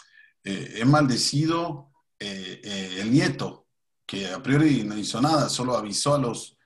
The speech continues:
a los hermanos para que vengan a ver lo que pasó, es maldecido él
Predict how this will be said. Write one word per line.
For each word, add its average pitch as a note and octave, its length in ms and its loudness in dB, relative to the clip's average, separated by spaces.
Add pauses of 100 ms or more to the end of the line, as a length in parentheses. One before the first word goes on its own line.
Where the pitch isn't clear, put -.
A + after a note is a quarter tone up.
(120)
a G#2 120 -4
los G#2 180 -8
hermanos C#3+ 460 2
para G#2+ 180 -4
que G#2+ 80 -6
vengan C3+ 220 2
a - 40 0
ver C3+ 80 0
lo E2 140 -2
que C#2 60 -10
pasó, - 560 -6 (180)
es C3 140 2
maldecido C#3 800 2
él A#3 380 -4